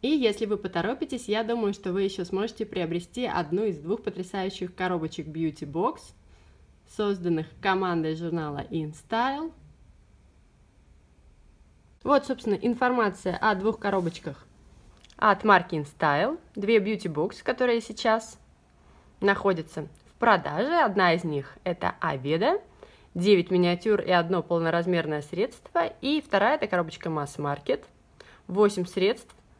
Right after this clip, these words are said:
которые находятся и которые стоят всего девятьсот девяносто рублей. И вот, соответственно, мы переворачиваем данную бумажку и видим содержимое каждой коробочки.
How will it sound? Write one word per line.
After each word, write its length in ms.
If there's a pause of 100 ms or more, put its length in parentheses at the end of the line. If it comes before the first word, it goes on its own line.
(280)
которые 320
находятся 500 (100)
и 120
которые 360
стоят 300
всего 440
девятьсот 600
девяносто 720 (260)
рублей. 460 (680)
И 160
вот, 220
соответственно, 420
мы 100
переворачиваем 640
данную 400 (400)
бумажку 460
и 360
видим 380 (320)
содержимое 520
каждой 320
коробочки. 680